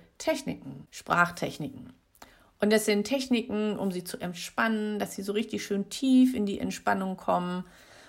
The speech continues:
Und es gibt dann eine Einleitung, dann gibt's noch eine Vertiefung, dann kommen dazwischen vielleicht kleinere Geschichten. Und all das führt dazu, dass Sie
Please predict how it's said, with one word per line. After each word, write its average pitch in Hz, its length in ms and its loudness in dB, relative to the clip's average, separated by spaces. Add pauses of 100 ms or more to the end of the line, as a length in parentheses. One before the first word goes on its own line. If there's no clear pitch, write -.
(120)
Und 285 140 4
es 277 140 2
gibt 220 240 0
dann 202 220 2
eine 190 200 4
Einleitung, 185 1080 2
dann 202 140 0
gibt's 240 180 -4
noch 208 100 -8
eine 214 120 0
Vertiefung, 175 1120 -4
dann 170 340 0 (300)
kommen 311 180 0
dazwischen 214 440 -2
vielleicht 180 400 -4
kleinere 165 400 -2
Geschichten. 156 840 -8 (1160)
Und 214 140 2
all 269 220 6
das 220 440 4 (120)
führt 254 380 6
dazu, 208 760 2 (300)
dass 226 260 0
Sie 185 440 0